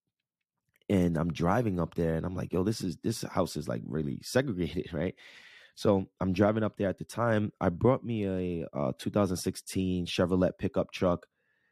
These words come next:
um, because I, I wanted to put my dogs in the car, right, in the back of the car.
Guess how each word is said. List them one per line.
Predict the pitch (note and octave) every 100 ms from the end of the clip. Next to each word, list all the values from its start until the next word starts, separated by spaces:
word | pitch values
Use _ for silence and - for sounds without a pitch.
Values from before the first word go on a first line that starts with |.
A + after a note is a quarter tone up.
| _ _ -
um, | E2 D#2+ D#2+ D#2+ E2+ -
because | - G#2+ F2+ - - _ _ _ _ _ -
I, | F#2+ G#2 G2+
I | F2+ G2 F#2+
wanted | F2+ G2+ G2+
to | -
put | - G#2 E2
my | D#2+
dogs | B1 F2 F2+ E2+ D#2+
in | D2+
the | C#2+
car, | - E2 C2 G1+
right, | D2+ C#2+
in | D#2+
the |
back | D2 D#2+ D#2+
of | -
the |
car. | - - E2 D#2+ D#2